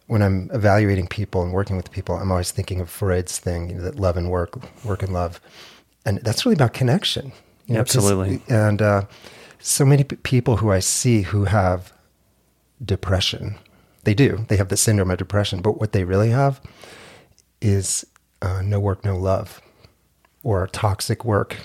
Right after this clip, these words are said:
Speaker 1: and <laughs> toxic love.
Speaker 2: Right, right.
Speaker 1: That, like, that's what's making them ill. And they're thinking, "Oh, maybe I need Effexor, or should I take mushrooms?" And I'm thinking, "Well,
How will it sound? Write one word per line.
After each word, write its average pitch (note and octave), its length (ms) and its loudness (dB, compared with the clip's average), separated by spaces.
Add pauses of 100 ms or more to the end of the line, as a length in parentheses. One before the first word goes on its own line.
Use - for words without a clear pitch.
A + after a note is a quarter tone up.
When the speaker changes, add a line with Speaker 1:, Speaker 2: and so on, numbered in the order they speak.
(160)
Speaker 1:
and F#2 400 -4
<laughs> - 80 -20
toxic - 520 0
love. A#2 360 2 (180)
Speaker 2:
Right, C#3+ 300 4 (400)
right. A#2 260 4
Speaker 1:
That, - 80 -8
like, A#2 180 -4
that's B2 360 2
what's C3 160 -2
making G#2+ 260 2
them G2+ 100 2
ill. C3+ 420 6 (420)
And A2+ 120 4
they're G#2+ 120 4
thinking, G2+ 420 0
"Oh, A#2+ 380 4
maybe G#2+ 340 2
I G2 80 2
need F#2+ 400 -4 (460)
Effexor, G#2+ 920 4
or - 240 -6 (240)
should - 200 -2
I F#2+ 60 2
take - 380 -6
mushrooms?" A2 680 4
And F#2 100 -2
I'm F#2 100 -8
thinking, G#2+ 300 -4
"Well, C3 360 2